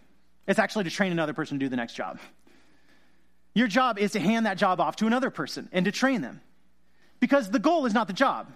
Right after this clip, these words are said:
The goal is health, is to,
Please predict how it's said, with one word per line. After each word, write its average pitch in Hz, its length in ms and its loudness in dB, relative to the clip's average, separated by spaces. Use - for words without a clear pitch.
The 240 60 2
goal 240 340 2
is 202 240 0
health, - 520 -2
is 233 160 2
to, 277 140 0